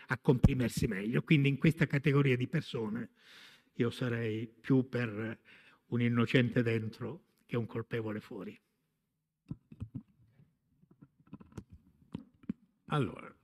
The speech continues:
Speaker 2: io mi complimento e, eh, torno però un po' alla storia della medicina, perché mi ha colpito, lo ritengo un libro di storia della medicina. Dopo alla fine vorrei fare un commento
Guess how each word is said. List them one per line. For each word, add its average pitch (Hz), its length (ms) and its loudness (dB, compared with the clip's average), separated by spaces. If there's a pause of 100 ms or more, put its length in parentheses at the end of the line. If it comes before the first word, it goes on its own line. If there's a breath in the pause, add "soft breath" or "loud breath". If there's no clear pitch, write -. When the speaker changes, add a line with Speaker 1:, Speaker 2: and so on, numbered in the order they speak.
Speaker 2:
io 139 500 8
mi 98 140 2
complimento 139 1040 0 (460)
e, - 380 -10 (120)
eh, 113 400 -4
torno 170 240 4
però 127 160 0
un 117 80 2
po' 107 120 -4
alla 104 120 -2
storia 101 540 -2
della 95 180 -2
medicina, 90 580 -8
perché 98 340 -14 (320)
mi 95 80 -20
ha 92 60 -20
colpito, 95 920 -6
lo 92 140 -8
ritengo 110 380 -2
un 110 100 -4
libro 110 260 0
di 98 140 -8
storia 113 580 -4
della 98 200 -4
medicina. 98 720 -4 (500 soft breath)
Dopo 110 140 -16
alla 104 100 -10
fine 120 160 -8
vorrei 107 180 -6
fare 113 160 -8
un 110 80 -6
commento 117 720 -6